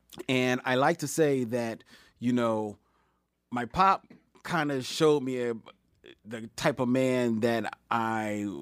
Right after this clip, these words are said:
wanted to be, and Gary showed me the type of man that I probably would become, someone who's always striving to be better, and that's what he al-, always did.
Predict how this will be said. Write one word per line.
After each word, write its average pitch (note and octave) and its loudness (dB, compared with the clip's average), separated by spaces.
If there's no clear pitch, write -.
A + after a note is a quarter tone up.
wanted B2 2
to G#2+ -4
be, F#2+ -4
and G#2+ -6
Gary C3+ 2
showed A#2+ 0
me G#2+ -2
the A2+ -4
type A#2+ -2
of A2 -2
man G#2+ 0
that F#2 -4
I F2+ -4
probably F2+ -4
would G#2+ -4
become, D3 -2
someone B2+ 0
who's A#2 0
always A2+ 0
striving A#2 0
to A2 0
be G2+ 0
better, E2 -6
and G#2 -4
that's G#2+ -4
what A2 2
he A#2+ 0
al-, G#2 0
always G#2 -2
did. F2+ -4